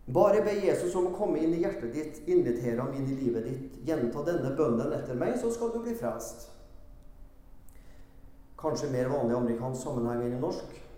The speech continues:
Burde vi ikke huske at denne bønnen ikke finnes i Bibelen? Burde det ikke bekymre oss at ingen i Bibelen blir bedt om å be Jesus komme inn i hjertet eller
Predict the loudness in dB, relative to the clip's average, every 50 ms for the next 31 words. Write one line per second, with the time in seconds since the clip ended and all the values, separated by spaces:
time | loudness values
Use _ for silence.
0 | -16 -16 -14 -14 -16 -16 -16 -18 -18 -16 -16 -10 -2 0 0 0 0 -2 -2 -2
1 | -2 -2 -2 -2 0 0 -2 -2 -2 0 0 0 2 2 2 2 4 4 4 4
2 | 4 4 4 4 4 4 4 2 0 -4 -2 0 2 2 2 2 0 0 -2 -2
3 | -4 -2 0 0 0 0 -2 -2 -2 -4 -4 -6 -8 -12 -14 -16 -18 -16 -16 -8
4 | -4 -2 -2 0 2 2 2 2 2 0 0 2 0 0 0 0 0 2 4 4
5 | 4 4 4 2 0 -2 -2 -2 0 0 2 2 2 2 2 2 0 -2 -2 0
6 | 0 0 2 4 4 4 4 2 0 -2 0 0 0 2 2 2 2 2 2 2
7 | 2 2 2 0 -2 -6 -8 -6 -4 -4 -2 -2 -2 -2 -2 -2 -4 -4 -4 -6
8 | -6 -4 -4 -2 -2 -2 -2 -2 -2 -2